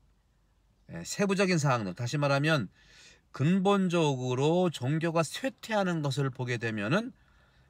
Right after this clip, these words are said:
사람들이 그 종교의 본질, 예, 그리스도교 같으면은 말씀의 본질을 살지 않을 때,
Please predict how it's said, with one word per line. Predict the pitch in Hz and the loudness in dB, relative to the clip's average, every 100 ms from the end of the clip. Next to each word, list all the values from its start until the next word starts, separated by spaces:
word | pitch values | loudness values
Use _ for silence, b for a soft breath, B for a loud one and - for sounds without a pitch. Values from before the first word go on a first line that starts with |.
| b | b
사람들이 | - 202 202 180 170 175 | -2 2 2 2 2 0
그 | 165 170 | 0 -2
종교의 | 139 151 165 170 | 0 -2 2 0
본질, | 143 175 190 143 87 73 - - - - - - - - - - - - | 2 2 2 0 -2 -6 -16 -20 -20 -20 -20 -20 -20 -20 -20 -20 -16 -6
예, | 127 123 120 | -2 0 -2
그리스도교 | - 170 175 175 170 | 2 2 2 0 2
같으면은 | 156 - 143 131 131 139 139 135 127 117 107 95 | 2 0 -2 0 0 2 2 0 -2 -2 -4 -4
말씀의 | 92 127 135 190 185 | 0 0 0 2 2
본질을 | 147 151 143 131 131 139 135 120 104 95 | 2 0 0 -2 -2 0 0 0 -2 -6
살지 | - 147 131 | -4 -4 -2
않을 | 95 95 | -2 -4
때, | 85 76 | -8 -10